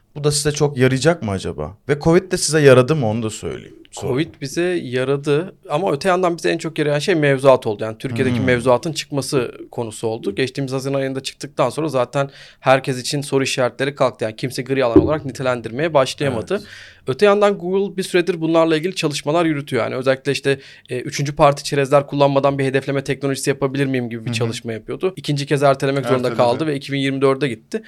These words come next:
Speaker 2: Yani şu anki güncel ekosistemde çerezler, e, hedefleme için olmazsa olmaz konumdaki
Speaker 3: Hı hı.
Speaker 2: araçlardan bir tanesi gitti. Ama hani bizim konseptimizde çerezlere bağımlı değiliz. Aslında bizim hani odaklandığımız konsept biraz daha data privacy alanı.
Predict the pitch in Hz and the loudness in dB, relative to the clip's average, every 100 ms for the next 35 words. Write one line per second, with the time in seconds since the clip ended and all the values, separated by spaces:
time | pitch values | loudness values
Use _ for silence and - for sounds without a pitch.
0 | - - 151 170 165 151 151 156 160 160 | -12 -6 2 2 2 -2 -2 2 2 0
1 | 151 - 165 147 170 214 - - _ - | -4 -2 0 2 2 0 -2 -20 _ 2
2 | 151 147 156 151 - - 139 135 131 139 | 2 2 0 -2 -8 -6 -4 -4 -4 0
3 | 147 143 135 110 - 156 131 131 123 147 | 0 2 -2 -4 -4 -2 0 0 0 0
4 | 123 127 123 - 117 113 113 156 151 - | 0 0 -4 -8 -8 -8 -4 -4 -2 0
5 | 139 - 120 123 165 165 151 117 113 - | 0 2 -2 2 0 0 -2 -4 -4 -10
6 | 247 - - _ 185 220 220 180 180 165 | -12 -14 -20 _ 2 2 2 0 -2 -4
7 | 202 202 196 196 196 190 185 202 190 175 | -2 2 2 2 0 -2 0 2 2 0
8 | 170 185 170 165 165 165 139 120 131 147 | 2 2 4 4 4 0 -2 2 0 0
9 | 143 151 151 143 147 143 143 147 143 151 | -6 -4 -4 -2 0 0 0 0 -2 -4
10 | 156 - 131 131 185 - - _ 143 139 | -8 -4 -4 -2 -6 -6 -20 _ 4 4
11 | 160 151 170 143 151 151 - 120 110 - | 6 4 2 2 4 4 2 -4 -4 -4
12 | 151 | -6